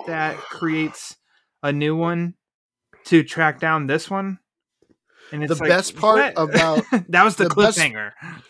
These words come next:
Speaker 2: Dude, the best part about these two books were the backup stories featuring my main man, Clown Hunter. I love that dude.
Speaker 1: <laughs>
Speaker 2: I thought those stories were awesome. Uh, I'm a big fan of Clown Hunter, so
Speaker 1: Hey, guess what?
Speaker 2: uh,
Speaker 1: I didn't read 'em.
Speaker 2: yeah, I know.
Speaker 1: <laughs>
Speaker 2: I think you should give Clown Hunter a shot, man. I think he's, I think he's pretty rad.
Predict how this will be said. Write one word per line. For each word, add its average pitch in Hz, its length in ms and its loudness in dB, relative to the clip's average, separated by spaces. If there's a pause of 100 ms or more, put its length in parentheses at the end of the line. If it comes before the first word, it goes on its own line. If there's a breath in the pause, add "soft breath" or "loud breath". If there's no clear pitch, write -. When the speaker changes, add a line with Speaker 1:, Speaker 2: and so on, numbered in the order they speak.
(140 loud breath)
Speaker 2:
Dude, 185 220 2
the 170 80 8
best 180 360 2
part 196 200 4
about 175 200 2
these 175 220 -4
two 165 140 -4
books 165 260 0
were 165 60 0
the 143 80 0
backup 160 400 2
stories 143 300 -2
featuring 160 260 -2
my 151 60 2
main 156 380 4
man, 160 220 2
Clown 165 340 0
Hunter. 113 320 -2 (320 loud breath)
I 131 80 -4
love 151 340 2
that 135 160 2
dude. 117 340 -4
Speaker 1:
<laughs> - 420 -20
Speaker 2:
I 143 100 2
thought 160 120 0
those 156 140 0
stories 160 240 2
were 135 160 -2
awesome. 135 460 0 (100)
Uh, 120 340 0
I'm 123 240 0
a 127 100 2
big 135 220 0
fan 135 300 2
of 117 100 -4
Clown 120 260 -4
Hunter, 101 280 -8
so 95 480 -10 (100)
Speaker 1:
Hey, 139 80 -4
guess 139 220 0
what? 135 220 0
Speaker 2:
uh, 98 180 -14 (360)
Speaker 1:
I 131 100 -4
didn't 110 160 -4
read 101 120 -8
'em. 127 120 -8
Speaker 2:
yeah, 123 60 -8 (280)
I 139 160 -4
know. - 140 2
Speaker 1:
<laughs> 233 140 -4
Speaker 2:
I 190 280 0
think 240 180 -2
you 269 60 -2
should 262 80 -2
give 262 160 -4
Clown 240 220 0
Hunter 220 180 -4
a 175 40 -2
shot, 202 400 -4
man. 151 220 -4
I 156 60 -6
think 175 180 -2
he's, 175 280 -6
I 160 100 0
think 202 160 0
he's 190 100 -4
pretty 190 220 0
rad. 160 400 4